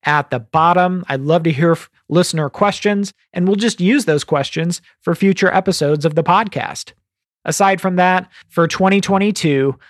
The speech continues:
I am offering two free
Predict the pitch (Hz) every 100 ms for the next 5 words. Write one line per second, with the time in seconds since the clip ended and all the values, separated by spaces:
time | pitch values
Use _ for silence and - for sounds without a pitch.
0 | _ 151 160 - 185 185 196 - 170 170
1 | - 143 131 127 135 135 _ _ _ -
2 | - 190 196 214 214 - 175 180 180 175
3 | 170